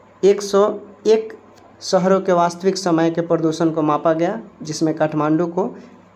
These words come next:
पहला स्थान। काठमांडू कहाँ है दोस्तों? ये नेपाल में पड़ता है, ठीक है। अगला प्रश्न देख लीजिए। अगला प्रश्न है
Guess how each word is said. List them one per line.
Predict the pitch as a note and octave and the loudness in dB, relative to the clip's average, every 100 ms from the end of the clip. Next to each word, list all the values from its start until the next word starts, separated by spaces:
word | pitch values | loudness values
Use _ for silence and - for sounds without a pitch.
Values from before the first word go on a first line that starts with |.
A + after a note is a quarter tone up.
| - | -2
पहला | F3+ F#3 F#3 D#3+ | 0 2 2 2
स्थान। | D3+ - C3 D#3+ | 0 -6 -10 -2
काठमांडू | D#3 E3+ D#3+ F3 | -2 0 0 0
कहाँ | F#3 F#3 F#3 | 0 0 0
है | |
दोस्तों? | F#3 F3+ F3+ | -2 -4 0
ये | E3+ | 2
नेपाल | D3+ C#3 D#3+ F3 | 2 0 0 2
में | F3+ | 0
पड़ता | F3+ E3+ F3 | 0 0 0
है, | F#3 - - - - - | -2 -4 -12 -20 -20 -6
ठीक | - A3 | -2 0
है। | E3 C3+ - - - - _ - - - - - - - - - - - | -2 -4 -12 -20 -20 -20 _ -20 -20 -20 -20 -20 -20 -20 -20 -20 -20 -10
अगला | D#3 F3+ G3+ | 0 2 2
प्रश्न | G3 F#3+ F#3+ | 2 -2 0
देख | F#3 F#3 | -2 0
लीजिए। | F#3+ F#3 G3 | 0 0 -2
अगला | - D3+ F#3 G3+ | -4 -4 0 0
प्रश्न | F#3 C#3 D3+ | -2 -6 -4
है | D3+ F#3+ | -6 -6